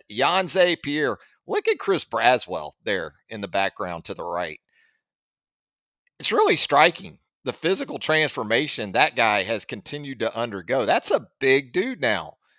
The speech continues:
That's a legit two hundred fifty, two hundred fifty-five pound defensive end. I know he's an outside linebacker in Alabama scheme, but as he's shown you, he can hold up physically now when Alabama wants to keep both those outside linebackers out there,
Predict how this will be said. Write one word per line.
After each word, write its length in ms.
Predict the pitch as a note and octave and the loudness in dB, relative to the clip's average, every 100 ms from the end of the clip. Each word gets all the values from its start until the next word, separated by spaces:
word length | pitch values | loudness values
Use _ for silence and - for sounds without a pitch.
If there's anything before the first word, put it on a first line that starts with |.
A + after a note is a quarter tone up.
| _ - | _ 0
That's 180 | G3+ D4 | 0 2
a 80 | |
legit 640 | A3 F3 C3+ - C3+ D#3 - | 2 2 0 2 2 0 -4
two 220 | E3+ F3+ | -8 -4
hundred 260 | E3+ F3 D#3 | -4 -6 -8
fifty, 400 | C#3+ C3+ D#3+ D3+ | -6 -6 -8 -12
two 220 | - E3+ | -8 -6
hundred 180 | E3+ D#3+ | -6 -6
fifty-five 800 | - D#3 - D#3 - A#2 B2 C3+ | -8 -8 -8 -10 0 2 4 0
pound 500 | - G2+ G#2 A#2+ C#3 - _ _ G2+ | -2 -4 -2 -4 -6 -18 _ _ _
defensive 640 | C#3 E3 D3+ C3+ - D3+ C#3 | -4 -4 0 0 0 -2 2
end. 480 | E3+ A3 C3 D#2+ _ _ - | 2 2 0 -6 _ _ -8
I 80 | |
know 180 | A2+ D#3 | -2 0
he's 220 | E3+ D#3 | 0 0
an 100 | D3 | 0
outside 500 | C3+ D3 - D3+ D3 | 0 -2 -2 0 2
linebacker 640 | C#3 C#3 C#3+ C3+ C#3+ - E3 | 2 0 0 2 2 0 -4
in 80 | B2 | -2
Alabama 560 | C3 C3+ B2 B2+ C3+ | 0 0 -2 -2 -4
scheme, 400 | - - C3+ G3 | -8 -8 -8 -6
but 200 | D3+ C3 - | -2 -2 0
as 200 | C#3+ C#3 | -4 -4
he's 160 | E3+ | -8
shown 380 | - D3 F#3 B3 | -4 -2 -2 -6
you, 180 | F#2+ E2 _ _ _ - | -12 -14 _ _ _ -6
he 120 | D#3+ | -4
can 180 | A3+ G#3 | 2 2
hold 280 | C#3 G3 F#3+ | 4 4 4
up 220 | G#3 - | 4 2
physically 520 | F#3 G3+ D4 - C#3+ | -4 -4 -4 -4 -2
now 340 | A2+ G2+ E2 D#2+ | 0 -2 -4 -8
when 120 | A#2+ | -4
Alabama 540 | B2 C3+ C3 C3+ C#3+ C#3+ | -2 0 -2 0 -2 -4
wants 420 | A#2+ C3 G#3+ - | -4 -4 -4 -4
to 100 | F#3+ | -10
keep 320 | - C#3 C#3 | -8 -10 -6
both 220 | B2+ B2+ - | -4 -4 -4
those 180 | B2 G#2+ | -6 0
outside 460 | A2 A2 - G#2+ | 0 0 -2 -2
linebackers 640 | G#2 G#2 G#2 G2+ G2+ A2+ F2+ | 0 -2 -4 -4 -4 -6 -4
out 240 | G#2 G#2 | -2 -2
there, 300 | - A2+ C3+ | -4 -6 -6